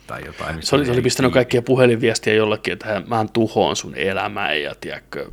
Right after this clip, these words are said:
Speaker 2: sanonut kaikkea tämmöistä jollekin tarjoilijalle tai jotain vastaavaa, että vittu.
Speaker 1: Diablo, vittu.
Speaker 2: <laughs> Mä tuhoan sun elämän. Niin näin.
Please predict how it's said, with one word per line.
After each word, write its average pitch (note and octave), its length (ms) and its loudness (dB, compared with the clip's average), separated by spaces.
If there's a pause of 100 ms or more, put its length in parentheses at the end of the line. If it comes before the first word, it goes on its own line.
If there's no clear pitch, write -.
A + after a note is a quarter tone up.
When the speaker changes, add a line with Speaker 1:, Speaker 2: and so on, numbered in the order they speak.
(240)
Speaker 2:
sanonut G#2 380 -2
kaikkea - 340 -6
tämmöistä - 340 0
jollekin A2+ 260 -4
tarjoilijalle A#2 800 4
tai A#2 100 2
jotain A#2 240 0
vastaavaa, A2 400 -4
että - 200 -16
vittu. A2 120 0
Speaker 1:
Diablo, F2 480 4
vittu. G2 220 0 (640)
Speaker 2:
<laughs> - 260 -2
Mä - 80 4 (100)
tuhoan - 260 2
sun - 200 0
elämän. B1+ 460 0 (800)
Niin B2+ 240 6
näin. C3+ 220 2